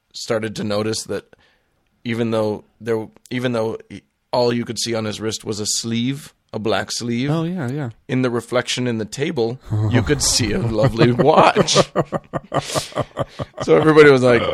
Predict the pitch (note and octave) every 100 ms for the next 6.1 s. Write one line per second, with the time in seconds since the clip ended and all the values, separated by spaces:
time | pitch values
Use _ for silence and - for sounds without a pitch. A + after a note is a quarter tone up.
0 | - G#2+ G#2 G#2 G#2 G2+ G2+ G2 G2+ F#2+
1 | - - - - - - E3+ F3 - E3+
2 | C#3+ A#2 F2+ D#2+ - B2 A#2+ G2 G2+ G2
3 | - G#2 F2 F#2 D#2+ - - A#2 A2 G#2+
4 | G2 F2+ F#2+ - _ _ - B2 - G#2+
5 | F#2 F2+ _ _ _ _ B2 B2 B2 A#2
6 | G#2+